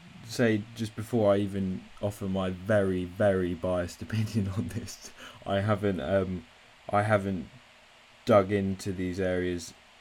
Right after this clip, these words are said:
in any depth really at all. But that's main, so, like, is my opinion that valuable? I don't know, but this is simply gonna be my opinion. Um,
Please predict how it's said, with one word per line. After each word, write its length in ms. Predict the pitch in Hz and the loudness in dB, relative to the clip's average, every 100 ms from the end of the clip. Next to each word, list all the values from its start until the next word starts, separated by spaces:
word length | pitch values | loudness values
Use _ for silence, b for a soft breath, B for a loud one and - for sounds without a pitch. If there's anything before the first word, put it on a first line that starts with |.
| - - - - - - | -20 -20 -20 -20 -20 -12
in 280 | - 98 90 - | -4 -4 -4 -6
any 260 | 95 95 87 | -4 -2 -4
depth 380 | 107 90 - 101 | -2 -2 -2 -6
really 260 | 90 90 | -2 -2
at 180 | 87 - | -4 -2
all. 220 | 101 85 85 b b b b - - | 0 0 -6 b b b b -20 0
But 280 | - 98 90 | 2 2 2
that's 240 | 98 82 | 0 0
main, 360 | 104 98 92 - | 0 0 0 -4
so, 240 | - 95 | 2 4
like, 360 | 85 95 90 71 | 4 0 -2 -2
is 160 | 98 98 | -2 2
my 180 | 95 | 2
opinion 360 | 92 107 95 95 | 2 0 0 2
that 140 | 92 95 | 0 2
valuable? 560 | 95 92 87 95 92 | 4 4 4 2 2
I 80 | 85 | 2
don't 140 | 90 90 | 0 0
know, 180 | 90 92 | 0 0
but 160 | 92 | -2
this 160 | 87 92 | -6 -6
is 100 | 87 | -2
simply 320 | 95 85 92 | -2 0 -2
gonna 160 | 87 85 | -2 0
be 120 | 87 | 0
my 160 | 85 82 | 0 0
opinion. 500 | 117 113 110 113 117 b b b - | 2 4 6 4 0 b b b 0
Um, 440 | 95 95 90 80 | 4 6 4 -2